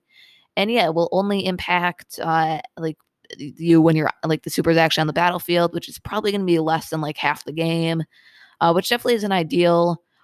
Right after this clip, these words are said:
Also, generally, enemies try to avoid the super already. So if there's also, like, they're getting frozen if they go inside of the super, obviously they're not gonna wanna go in it.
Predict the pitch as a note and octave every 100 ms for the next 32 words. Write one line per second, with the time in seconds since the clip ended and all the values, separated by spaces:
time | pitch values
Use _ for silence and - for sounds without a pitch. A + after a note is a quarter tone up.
0 | _ G3+ A#3+ A#3+ B3+ F3+ G3+ A3 A3 G#3+
1 | G#3 G3+ G#3 G3 - G#3 G3 E3 E3 E3+
2 | E3 D3 F#3 E3 D#3+ D#3 D#3 E3 E3+ E3+
3 | E3+ E3+ _ _ _ - - F#3 F3+ F3+
4 | - F#3+ F3+ F3 E3+ F#3 E3+ E3 D#3+ D#3
5 | D3 D#3 D#3+ D#3+ D#3 D3 _ E3 E3 D#3
6 | D#3+ D#3 - E3 D#3 D#3+ D#3+ D3 D#3+ E3
7 | D#3 C#3 C#3 C3+ D3+ - D#3+ E3 D#3 D#3
8 | - E3 D#3+ - E3 D#3 D#3 D#3 D3+ D#3+
9 | D#3 D#3 D#3 D#3 D#3 D3+